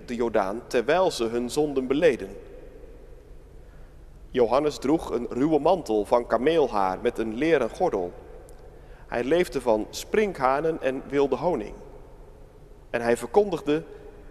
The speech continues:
"Na mij komt iemand die meer vermag dan ik. Ik ben zelfs niet goed genoeg om me voor hem te bukken en de riemen van zijn sandalen los te maken.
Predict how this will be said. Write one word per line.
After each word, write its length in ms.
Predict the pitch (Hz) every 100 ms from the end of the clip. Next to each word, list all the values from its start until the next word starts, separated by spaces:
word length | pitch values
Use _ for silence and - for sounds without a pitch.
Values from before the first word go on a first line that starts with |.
| - - - -
"Na 300 | 117 143 190
mij 280 | 160 190
komt 320 | 208 160 143 -
iemand 440 | 170 175 160 165
die 240 | 131 123 120
meer 400 | 110 131 220 254
vermag 440 | - 156 160 165 -
dan 200 | 151 -
ik. 280 | 113 - - - - - - - -
Ik 140 | - 143
ben 180 | 147 139
zelfs 360 | 151 143 -
niet 160 | 135 -
goed 220 | - 165
genoeg 500 | - 143 214 202 -
om 160 | - 139
me 120 | 135
voor 220 | - 131
hem 180 | 120 127
te 100 | -
bukken 380 | 139 147 - 107 - - - - - -
en 160 | 127 120
de 80 | 107
riemen 440 | 113 190 202 185
van 180 | 131 107
zijn 300 | 120 143 160
sandalen 760 | - 113 107 117 123 123 117
los 220 | 117 160 -
te 100 | 113
maken. 400 | 101 95 -